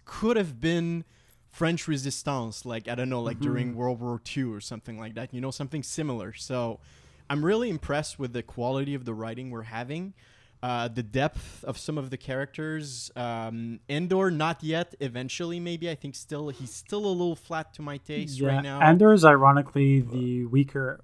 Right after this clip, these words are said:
Speaker 2: part of the show.
Speaker 1: Yeah.
Speaker 2: But everything
Speaker 1: Hmm.
Speaker 2: around him and the story around him are
Speaker 1: Mm-hmm.
Speaker 2: utterly compelling.
Speaker 1: I like the Imperials a lot. I like the, um, the, like, the, just the, the normal kind of, I don't know, uh,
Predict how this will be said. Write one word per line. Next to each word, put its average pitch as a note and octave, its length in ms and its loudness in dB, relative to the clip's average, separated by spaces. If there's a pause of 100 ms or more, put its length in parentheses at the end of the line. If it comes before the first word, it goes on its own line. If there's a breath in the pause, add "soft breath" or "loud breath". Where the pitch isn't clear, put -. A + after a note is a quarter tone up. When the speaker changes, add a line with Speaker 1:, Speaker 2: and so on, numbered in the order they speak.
Speaker 2:
part B2+ 340 2
of G#2+ 260 -14
the A2 100 -10
show. C3 640 -4 (100)
Speaker 1:
Yeah. C3+ 260 0
Speaker 2:
But C3 80 -2
everything E3+ 440 8
Speaker 1:
Hmm. F3+ 60 4
Speaker 2:
around B2 640 8
him F#3 380 2
and A#2 400 -8 (160)
the - 80 -8
story C3 640 0
around C3 460 0
him D#3 380 -8
are A#2 420 -8
Speaker 1:
Mm-hmm. G#2+ 240 -14 (100)
Speaker 2:
utterly C3 320 2
compelling. A#2 480 -14 (680)
Speaker 1:
I C3 80 -4
like F#3+ 200 2
the D#3 120 2
Imperials A2+ 720 -6
a G#2+ 60 -12
lot. G#2+ 260 -12
I A#2 100 -10
like C3+ 400 -6 (260)
the, A2+ 340 -6
um, A2+ 220 -12 (140)
the, A#2 280 -8
like, A#2+ 280 -10
the, C3 100 -6
just B2+ 380 -8
the, B2+ 140 -4 (100)
the A#2+ 140 -6
normal E3 840 0 (380 soft breath)
kind D3 240 -2
of, A#2+ 340 -8
I B2+ 80 -6
don't B2+ 140 -4
know, A#2+ 260 -2
uh, A2+ 140 -4